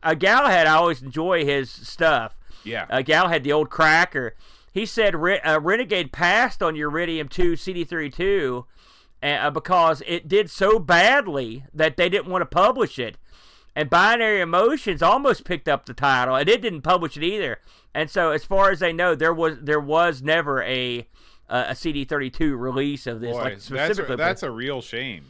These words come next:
Speaker 2: That's a real shame,
Speaker 1: Well,
Speaker 2: because
Speaker 1: I mean,
Speaker 2: this
Speaker 1: it's
Speaker 2: is
Speaker 1: something you could have done,
Speaker 2: Right,
Speaker 1: for
Speaker 2: because
Speaker 1: sure.
Speaker 2: if you look at s-, uh, some of the Drek that appeared on the C D thirty-two, it's clear that if you were a C D thirty-two owner, you would literally buy anything they put on the shelf 'cause you were so starved for games.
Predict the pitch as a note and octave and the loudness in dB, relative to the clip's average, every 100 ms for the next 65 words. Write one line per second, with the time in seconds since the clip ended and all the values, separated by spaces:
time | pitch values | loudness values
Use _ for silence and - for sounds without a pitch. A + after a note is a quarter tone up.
0 | _ A#2 B2+ A2 F#2+ G2+ G#2+ - G#2+ G2 | _ -16 -14 -12 -12 -10 -12 -10 -12 -4
1 | A3+ A3 G#3+ A3 A3+ C#3+ C#4 C4 G#3+ F3 | 2 4 4 0 -2 -2 -4 -2 -8 -8
2 | C3 G#3+ G#3+ F3 C3 D#3 G#2 C2 A1+ _ | -14 -10 -6 -6 -2 -2 -2 -10 -20 _
3 | - C#3 D3 G2 B2+ C#3+ D#3 D3+ C#3+ F#3 | -10 -2 -2 -4 -6 -4 -4 -6 -8 -8
4 | F#3 F3 E3+ C3+ G#2+ - B2+ A#2 C3+ C3+ | -4 -4 -6 -8 -12 -14 -12 -8 -8 -8
5 | D3+ D3+ C#3 C#3+ E3 - _ - C#3 D3 | -6 -8 -4 -2 -2 -6 _ -14 -10 -8
6 | E3+ D#3+ E3 D#3 D3 - D#3+ D#3+ E3 D#3 | -6 -4 -4 -4 -4 -6 -6 -6 -8 -8
7 | E3+ D3+ A#2+ - G#3+ G#3+ D#3 B2+ - E3 | -8 -10 -10 -12 -8 -6 -6 -8 -10 -10
8 | C#3 A2+ C#3+ C3 B2+ C#3 A#2+ - A#2+ A2 | -8 -8 -10 -14 -10 -10 -10 -10 -8 -8
9 | A2+ G#2 A#2 B2 A2 B2+ B2+ A#2 A2+ G#2 | -8 -10 -10 -10 -8 -8 -6 -6 -6 -4
10 | G#2 G2+ G#2+ A2 A2+ G#2+ - A2+ G#2+ F#2+ | -4 -6 -10 -10 -10 -10 -8 -10 -10 -12
11 | G#2 A#2+ - G#2+ G2 G2 G#2 G2 - G2+ | -8 -10 -10 -16 -14 -12 -10 -10 -8 -6
12 | G#2 - G2 F2+ G2 A#2 D3 - | -6 -8 -12 -10 -10 -12 -14 -18